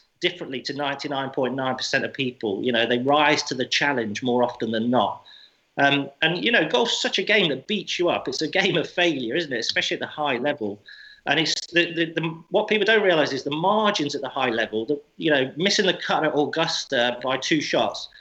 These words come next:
compared to winning it, the margins are just so small, you just can't even get it across to people. You've actually played some decent golf if you <laughs> miss the,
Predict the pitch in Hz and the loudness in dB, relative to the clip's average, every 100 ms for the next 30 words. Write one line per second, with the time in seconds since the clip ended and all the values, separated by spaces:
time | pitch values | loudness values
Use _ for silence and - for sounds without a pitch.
0 | - 139 160 156 131 156 165 98 104 - | -8 -4 0 2 2 2 0 0 -6 -8
1 | _ _ - 156 208 214 202 156 139 170 | _ _ -6 2 4 6 4 2 0 0
2 | - - - 214 214 220 208 - 185 135 | 0 0 -2 2 4 4 2 0 4 4
3 | 110 127 151 - 180 170 156 156 147 123 | 4 0 -2 0 2 2 2 2 0 0
4 | - 175 175 147 - 120 - 92 - - | -2 -2 0 -4 -4 -6 -4 -6 -8 -20
5 | - - 165 196 180 196 175 165 147 170 | -16 -2 2 4 2 4 2 2 2 2
6 | 165 143 180 131 - 120 160 131 156 - | 2 2 4 4 0 -6 -4 -2 0 0
7 | 151 | -2